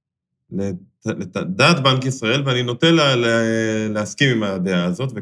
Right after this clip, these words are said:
וזה מה שהם עשו בשנים האחרונות, עדיף להשתמש בכלים הר-, אחרים,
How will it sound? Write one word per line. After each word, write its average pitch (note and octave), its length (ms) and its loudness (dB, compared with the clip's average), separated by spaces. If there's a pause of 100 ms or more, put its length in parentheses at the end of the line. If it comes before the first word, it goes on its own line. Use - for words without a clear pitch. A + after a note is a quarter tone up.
(300)
וזה A#2 160 0
מה A#2+ 100 -2
שהם G#2+ 320 -4 (420)
עשו A#2+ 260 0
בשנים A2 420 2
האחרונות, F#2+ 680 -4 (1080)
עדיף C#3 360 2
להשתמש C#3 560 0
בכלים A2+ 1200 2
הר-, A2+ 240 -2
אחרים, C#3 640 0